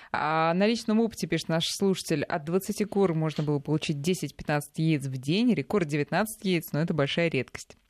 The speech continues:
А, хорошо. А давайте теперь, э, все-таки вот про то, как потом, э, что, что с ними делать-то, если человек берет кур на сезон. Ну,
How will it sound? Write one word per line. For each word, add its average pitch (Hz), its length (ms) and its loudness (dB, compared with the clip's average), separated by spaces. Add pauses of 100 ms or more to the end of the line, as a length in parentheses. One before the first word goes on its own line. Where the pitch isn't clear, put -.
(800)
А, 151 340 0
хорошо. 156 520 -2 (540)
А 175 400 4
давайте 190 680 2
теперь, 214 720 2 (120)
э, 185 220 4
все-таки 214 520 0
вот 160 220 0
про 170 180 2
то, 196 260 0
как - 420 -4
потом, 165 540 0 (320)
э, - 20 -10 (120)
что, - 280 -6
что - 240 -4
с 220 120 -4
ними 202 180 4
делать-то, 202 480 0
если 147 480 -2
человек 190 260 0
берет 151 300 0
кур 185 300 -2 (440)
на 156 220 4
сезон. 170 600 0 (160)
Ну, 175 460 2